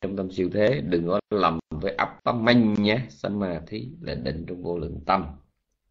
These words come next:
À, thì định ở đây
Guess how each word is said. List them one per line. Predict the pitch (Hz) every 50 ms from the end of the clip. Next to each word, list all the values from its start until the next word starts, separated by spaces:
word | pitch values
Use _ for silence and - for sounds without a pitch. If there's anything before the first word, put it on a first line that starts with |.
| _ _ _ _ _ _ _ _ _ _ _ _ _ _ _ - - - - - - - _ _ _ _ _ _
À, | - 85 87 87 90 92 98 - - - - _ _ _ _ _ _ _ _ _ _ _ _ _ _ _ _ _ _ _
thì | - 87 87 82
định | 78 90 90 92 101 107 110
ở | 110 110 113
đây | 107 110 107 104 104 104 107